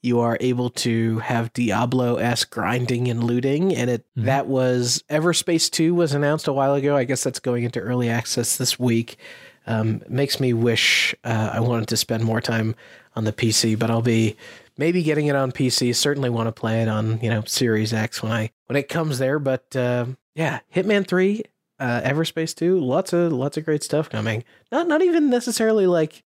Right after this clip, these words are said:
Speaker 1: you know, the, the Horizon Zero Dawn, so those, those will happen this year potentially. But yeah, it's, uh, I think more interesting games are coming out more frequently.
Speaker 2: As long as twenty twenty-one brings me my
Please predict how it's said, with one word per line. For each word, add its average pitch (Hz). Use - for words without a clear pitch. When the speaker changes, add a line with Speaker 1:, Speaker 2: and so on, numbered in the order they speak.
Speaker 1:
you 214
know, 123
the, 113
the 110
Horizon 147
Zero 131
Dawn, 127
so 127
those, 127
those 131
will 131
happen 123
this 117
year 113
potentially. 117
But 110
yeah, 135
it's, -
uh, 110
I 170
think 175
more 139
interesting 120
games -
are -
coming 170
out -
more 165
frequently. -
Speaker 2:
As -
long 196
as 190
twenty 170
twenty-one 147
brings 135
me 131
my 120